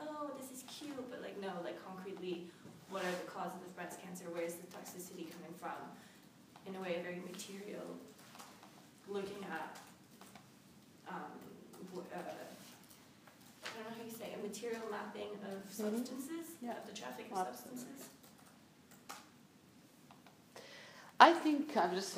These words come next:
Speaker 2: looking up at all the stuff that she's done, I think that Stacey Alamo is quite, um, quite an event in some ways.
Speaker 1: It's
Speaker 2: Um,
Speaker 1: very cool how she writes.
Speaker 2: extremely cool, very clear, very serviceable as well. If we compare it, I will guide you through some of the other literature,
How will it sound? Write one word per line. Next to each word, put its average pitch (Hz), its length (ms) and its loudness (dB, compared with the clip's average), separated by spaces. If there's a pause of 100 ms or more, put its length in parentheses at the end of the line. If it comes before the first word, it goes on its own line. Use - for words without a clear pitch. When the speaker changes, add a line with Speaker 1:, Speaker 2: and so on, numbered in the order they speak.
Speaker 2:
looking 185 320 6
up 190 160 6
at 185 80 6
all 180 60 12
the 170 100 6
stuff 175 200 2 (140)
that 160 100 0
she's 160 220 0
done, 156 300 8
I 180 80 8
think 220 220 2
that 196 200 6
Stacey 208 380 8
Alamo 180 340 8
is 170 180 2 (100)
quite, 190 640 12
um, 151 260 6 (680)
quite 233 180 12
an 190 100 10
event 151 440 12
in 104 100 -2
some 123 280 -2
ways. 117 380 0
Speaker 1:
It's 160 60 6
Speaker 2:
Um, 143 140 6
Speaker 1:
very 127 180 -2
cool 208 260 -6
how - 160 -8
she - 380 -2
writes. 170 120 4
Speaker 2:
extremely 277 440 10
cool, 220 240 12
very 240 220 12
clear, 226 240 12
very 294 200 10
serviceable 170 840 12
as 151 160 4
well. 139 240 10
If 180 160 4
we 175 80 8
compare 175 420 10
it, 165 100 10
I 165 60 10
will 160 240 8 (360)
guide 165 200 12
you 160 60 4
through 165 160 6
some 160 200 8
of 160 60 8
the 156 140 12
other 160 160 12
literature, 147 560 4